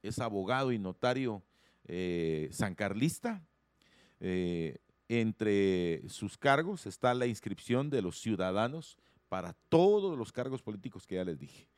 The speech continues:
Eh, ah, también de todos los cargos políticos a través de los comités cívicos. Bueno, empecemos a ver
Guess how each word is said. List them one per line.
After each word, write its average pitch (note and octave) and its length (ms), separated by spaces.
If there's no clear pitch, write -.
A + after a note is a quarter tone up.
Eh, F2 480
ah, F3+ 180
también B2+ 480
de G2 140
todos B2 420
los F2+ 360
cargos A#2 400
políticos - 680
a F#2+ 120
través F#2+ 360
de A2+ 80
los G2+ 140
comités F2+ 420
cívicos. - 640
Bueno, G2 340
empecemos A#2+ 580
a A2+ 100
ver C3 300